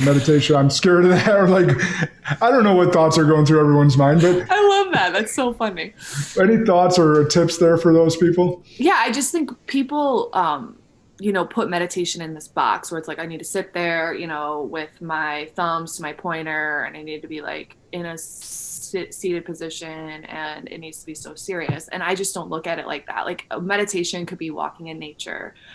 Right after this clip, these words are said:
Speaker 2: A meditation could be, you know, riding a bike and just being present in the moment. But like what you said, the biggest thing about meditation is just being in relationship with your breath. Um, because when you're in relationship with your breath, you're in the present moment.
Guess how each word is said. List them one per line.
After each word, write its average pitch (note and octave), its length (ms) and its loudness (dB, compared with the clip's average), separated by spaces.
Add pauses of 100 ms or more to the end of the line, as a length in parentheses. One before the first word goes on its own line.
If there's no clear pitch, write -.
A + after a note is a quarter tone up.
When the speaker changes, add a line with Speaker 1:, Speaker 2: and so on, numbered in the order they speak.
(280)
Speaker 2:
A F#3+ 80 -2
meditation E3 840 -6
could D#3+ 200 -12
be, D#3+ 360 -10 (140)
you F3+ 120 -8
know, D#3+ 140 -6
riding D#3 420 -8
a D3+ 60 -12
bike D3 420 -6
and E3+ 140 -8
just D#3+ 260 -12
being E3 240 -10
present D#3+ 400 -8
in D#3 120 -12
the D#3 60 -14
moment. D3+ 360 -10
But D3+ 120 -6
like E3 220 -6
what E3+ 160 -8
you E3 100 -8
said, G3 280 -8
the F3 160 -6
biggest E3 320 -10
thing D#3+ 120 -14
about D#3 200 -8
meditation D#3+ 640 -10
is F3 200 -8
just - 300 -10
being F3 400 -8 (160)
in E3 320 -12
relationship D#3+ 580 -12
with D#3+ 100 -20
your D#3+ 100 -14
breath. - 300 -18 (640)
Um, E3 400 -2 (640)
because G#3 240 -2
when G3 80 0
you're F#3+ 100 -6
in G3 140 -4
relationship F3+ 560 -6
with E3+ 120 -14
your E3+ 120 -6
breath, E3+ 340 -4
you're F#3 100 -6
in F3 200 -10
the D#3+ 80 -12
present D#3 340 -12
moment. D#3 400 -14